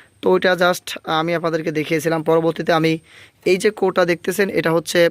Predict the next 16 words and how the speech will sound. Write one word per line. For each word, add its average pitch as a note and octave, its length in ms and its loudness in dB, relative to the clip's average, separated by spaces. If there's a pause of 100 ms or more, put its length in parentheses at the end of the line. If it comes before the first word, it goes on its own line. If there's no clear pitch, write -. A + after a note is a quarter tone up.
আহ, E3 100 -4
সাত F#3 280 -2
কেজি E3+ 220 0
ওজনের D#3 280 2
একটা D3+ 200 -4
কোর। F#3 240 -4 (520)
এতে F3+ 240 2
আমি F3+ 200 0
আবার E3 220 2 (100)
সেই, D#3+ 420 -2
আহ, D#3+ 160 -4
এটার E3 280 0 (100)
ওয়াট F3 480 0
আছে G3 320 2
এক G3+ 180 -4
হাজার, D3+ 220 -2